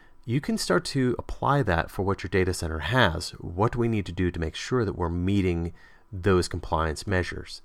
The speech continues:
And suddenly an A I can start to say, "Here's what you need to do,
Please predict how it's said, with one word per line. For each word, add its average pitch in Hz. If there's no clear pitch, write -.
And 90
suddenly 101
an 87
A 90
I 87
can 76
start -
to 76
say, 73
"Here's 82
what 87
you 90
need 82
to -
do, 85